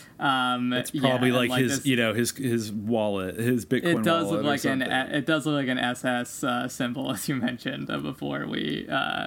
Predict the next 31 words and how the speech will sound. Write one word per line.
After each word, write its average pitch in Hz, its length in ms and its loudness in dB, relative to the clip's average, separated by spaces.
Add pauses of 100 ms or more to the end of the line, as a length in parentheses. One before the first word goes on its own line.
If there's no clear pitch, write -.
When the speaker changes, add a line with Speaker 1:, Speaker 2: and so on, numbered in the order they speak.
Speaker 1:
when 143 140 -6
we 147 100 -4
were 143 60 -4
discussing - 420 -6
this - 160 -8
earlier. - 440 -6 (520)
But, 139 160 0
Speaker 2:
Yeah, 117 380 0
Speaker 1:
uh, 135 40 -2
Speaker 2:
he, 139 80 2
Speaker 1:
yeah. 135 180 0
Speaker 2:
he's, 175 260 0
he 165 240 0
mentioned 233 380 2
a 156 120 0
number 131 360 2
of 107 100 0
things. 101 400 -2
Like, 101 380 0 (100)
I, 107 200 0 (180)
I - 20 -2
thought 107 220 0
one 110 400 0
that 104 80 0
was 98 160 -4
interesting 101 560 -4
was 92 160 -2
that 90 140 -4
he 107 140 -2
mentioned, 92 440 -2
like, 82 220 -6